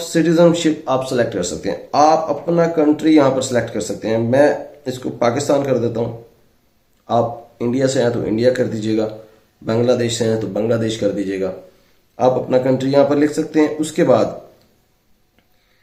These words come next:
ट्वेंटी ट्वेंटी थ्री already choose है और हम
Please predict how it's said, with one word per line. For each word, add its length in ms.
ट्वेंटी 240
ट्वेंटी 280
थ्री 200
already 440
choose 260
है 140
और 420
हम 460